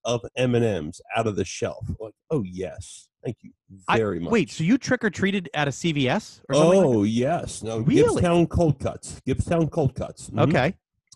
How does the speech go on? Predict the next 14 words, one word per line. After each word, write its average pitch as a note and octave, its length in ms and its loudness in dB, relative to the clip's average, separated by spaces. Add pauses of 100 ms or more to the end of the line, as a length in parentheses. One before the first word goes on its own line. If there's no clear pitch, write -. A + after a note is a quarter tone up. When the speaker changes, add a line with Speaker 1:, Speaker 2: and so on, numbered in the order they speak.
(100)
Speaker 1:
Yep. F3 220 -4 (880)
Speaker 2:
Wow. D3 720 0
No, C#3 300 2
that D3+ 260 -2
was C3 160 -8
not B2+ 180 -4
my A2 140 -4
strat. G#2+ 320 -6
I D#3+ 160 2
would G#3+ 160 0
say, A2 500 0
first - 280 0
of C#3+ 100 -2
all, G#2+ 300 0